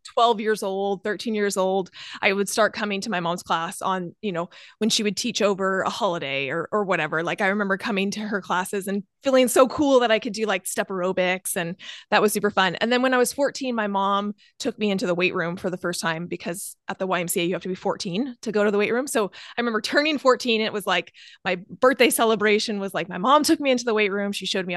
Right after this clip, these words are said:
all the machines and all the dumbbells. And from then on, I would go and I would lift with my mom. I remember my sister and I would, like,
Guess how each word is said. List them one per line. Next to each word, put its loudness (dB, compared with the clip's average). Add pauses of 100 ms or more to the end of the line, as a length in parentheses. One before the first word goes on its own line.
all 4
the -4
machines -2
and -6
all 2
the -2
dumbbells. -4 (360)
And 2
from 4
then 6
on, 4
I 4
would 0
go 6
and 2
I 2
would -2
lift -4
with -8
my 2
mom. -2
I 0
remember 2 (340)
my 2
sister 0
and 0
I 2
would, -8
like, -4